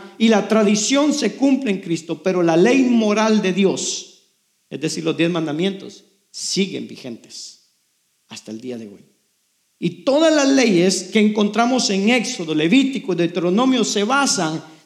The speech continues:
tiene como columna vertebral estas diez leyes, estos diez mandamientos.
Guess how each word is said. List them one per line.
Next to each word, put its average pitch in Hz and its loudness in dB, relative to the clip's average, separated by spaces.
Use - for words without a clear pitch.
tiene 294 4
como 247 2
columna 247 2
vertebral 190 -2
estas 208 0
diez 175 -2
leyes, 147 -4
estos 165 -8
diez 190 0
mandamientos. 139 -6